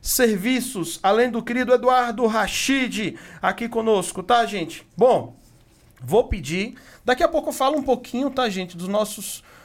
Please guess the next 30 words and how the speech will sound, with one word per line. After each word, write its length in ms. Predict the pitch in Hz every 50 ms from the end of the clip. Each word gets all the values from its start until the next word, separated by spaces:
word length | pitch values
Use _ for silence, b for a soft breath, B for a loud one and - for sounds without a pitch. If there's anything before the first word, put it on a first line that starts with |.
| b b _
patrocinadores 1000 | 190 196 202 196 190 185 - - 185 170 165 147 147 165 180 196 190 196 175 165
e 40 | 196
parceiros. 840 | 180 - 175 151 - - - 175 175 180 185 185 202 202 - - -
Enquanto 460 | 196 190 - 233 247 269 269 277 254
isso, 260 | 240 247 247 240 -
eu 40 | 240
já 120 | 226 233 233
te 100 | - 202
peço 420 | - 214 214 214 208 - - -
para, 360 | _ 208 185 175 156 156 160
olha, 380 | 180 196 185 170 151 131 117 B B B B B B -
Q 120 | - 226 226
R 180 | 247 269 262
Code 340 | 262 - 233 233 247 247 247
aqui 200 | 233 233 - 226
no 80 | 226 214
canto 320 | 220 233 240 247 240 262
esquerdo 520 | 247 233 - - - 214 214 226 233 226
superior 560 | 202 - 226 202 - 208 202 196 190 202 220 214
da 120 | 208 233
tua 360 | 202 - _ 294 302 285 240
tela, 340 | 233 - 190 175 185 202 196
bem 160 | 165 185 208
ao 80 | 226 208
lado 240 | 185 185 190 180 185
da 100 | 185 180
doutora 380 | 170 175 175 - 185 185 160
Silvana 600 | 156 - - - 202 175 139 135 175 214 226 208 196
Capelazzo, 840 | - 196 196 - 175 151 143 147 165 180 185 196 196 180 196 190
tá? 300 | - - 170 170 190